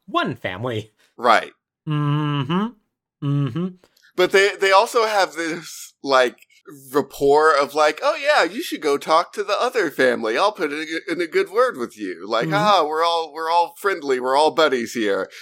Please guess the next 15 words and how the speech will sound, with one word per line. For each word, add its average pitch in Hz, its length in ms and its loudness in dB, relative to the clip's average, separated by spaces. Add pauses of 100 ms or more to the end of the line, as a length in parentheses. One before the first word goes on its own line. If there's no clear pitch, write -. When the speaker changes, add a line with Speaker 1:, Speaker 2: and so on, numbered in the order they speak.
Speaker 1:
Mm-hmm. 156 160 -4
Speaker 2:
And 139 160 0
then 147 100 2
it's 135 100 -6
like, 156 220 -2
"Yeah, 165 220 0
go 135 180 -2
shoot 123 240 -8
'em." 101 120 -12 (580)
Speaker 1:
Yep, 220 180 -4 (140)
pretty 131 200 0
much. - 460 -4 (220)
Speaker 2:
Put 135 100 -2
'em 127 120 -4
down. 101 260 0